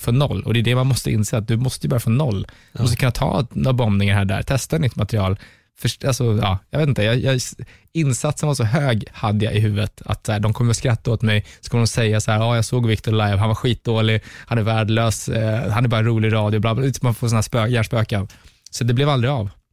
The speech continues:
Speaker 2: Fan, du låter ju som Per Robin Gustafsson. <clears throat> Går upp och bara kör gammalt.
Speaker 1: Ja, men det, och jag vill inte vara den personen.
Speaker 2: <laughs>
Speaker 1: Jag vill ju inte vara, men någonstans så här,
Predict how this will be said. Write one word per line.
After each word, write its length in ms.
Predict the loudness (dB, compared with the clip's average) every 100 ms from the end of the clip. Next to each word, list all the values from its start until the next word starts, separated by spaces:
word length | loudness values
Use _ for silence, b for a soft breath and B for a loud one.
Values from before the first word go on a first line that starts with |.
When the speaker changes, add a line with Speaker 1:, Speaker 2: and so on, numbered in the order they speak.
| _ _ _ _ _ _ _
Speaker 2:
Fan, 120 | -2 0
du 80 |
låter 220 | 0 0 -2
ju 40 |
som 140 | -2
Per 120 | -2 0
Robin 240 | 0 0
Gustafsson. 680 | 0 -2 -2 -2 -4 -4 -6
<clears throat> 1160 | _ _ _ _ _ _ -12 -4 -2 -2 -10 -6
Går 160 | 0 0
upp 140 | 0
och 40 | -2
bara 280 | 0 2
kör 120 | 2 2
gammalt. 500 | 2 2 0 -2 0
Speaker 1:
Ja, 80 | 0
men 120 | 2
det, 60 | 2
och 100 | 0
jag 80 |
vill 120 | 0 0
inte 160 | 0
vara 260 | 0 0 0
den 200 | 0 0
personen. 600 | 0 0 0 0 -2 -2
Speaker 2:
<laughs> 20 |
Speaker 1:
Jag 140 | -2 0
vill 240 | 0 0
ju 60 | -2
inte 140 | 0
vara, 120 | 0
men 120 | 0
någonstans 340 | 0 -2 -4 -2
så 80 | -2
här, 200 | -2